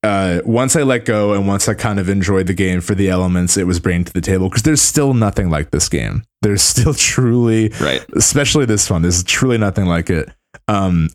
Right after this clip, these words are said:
Speaker 1: I did put the difficulty on hard, which I would highly recommend, 'cause it is still just, like, no, nothing. Like, the bosses are kinda tough, and the bosses, I think,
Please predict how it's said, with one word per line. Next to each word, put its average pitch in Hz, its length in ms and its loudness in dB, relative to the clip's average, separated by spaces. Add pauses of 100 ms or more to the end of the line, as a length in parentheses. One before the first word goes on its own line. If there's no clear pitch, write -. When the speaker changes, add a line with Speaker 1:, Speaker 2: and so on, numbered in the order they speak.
Speaker 1:
I 123 100 0
did 139 420 0
put 139 180 2
the 127 60 0
difficulty 113 640 0
on 95 200 2
hard, 90 360 0
which 90 180 0
I 90 160 0
would 87 240 0
highly 101 580 0
recommend, 87 520 0
'cause - 120 -4
it 101 100 0
is 95 100 0
still 92 480 0
just, 82 260 -2 (540)
like, 92 220 -2 (100)
no, 98 520 2
nothing. 85 640 0 (240)
Like, 113 120 -2
the 131 80 0
bosses 110 440 0
are 131 60 0
kinda 139 240 0
tough, 151 440 -2
and 117 120 2
the 117 40 2
bosses, 139 460 0
I 139 60 0
think, 127 380 -4